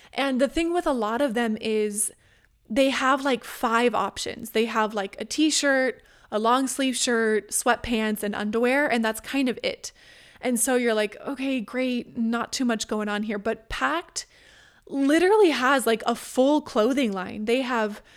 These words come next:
sweaters, sweatpants, leggings, dresses, skirts, pants, shorts, hoodies, sleepwear, jumpsuits, maternity clothes,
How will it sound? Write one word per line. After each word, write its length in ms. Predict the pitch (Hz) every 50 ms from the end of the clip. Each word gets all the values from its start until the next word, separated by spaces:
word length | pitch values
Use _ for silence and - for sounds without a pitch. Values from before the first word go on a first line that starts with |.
| - - - - _ _ -
sweaters, 580 | - - - 311 311 302 302 285 254 240 -
sweatpants, 500 | 311 - - - 247 269 240 233 220 -
leggings, 580 | 269 285 277 294 262 294 294 262 240 220 - -
dresses, 680 | - - 277 302 311 302 - 294 277 262 233 220 214
skirts, 600 | - - - - 311 320 311 311 285 226 220 - -
pants, 480 | - - 285 294 302 302 277 226 - -
shorts, 480 | - - 302 294 294 277 220 - -
hoodies, 580 | - - 294 294 294 269 254 240 220 202 - - - - - - - _ -
sleepwear, 800 | - - - - 320 320 302 294 - 262 269 240 226 226 220 214
jumpsuits, 680 | 196 - 277 294 269 254 - - 277 254 226 - -
maternity 640 | 226 220 214 - - - 302 285 277 277 233 262 240
clothes, 440 | - - - 233 220 214 208 -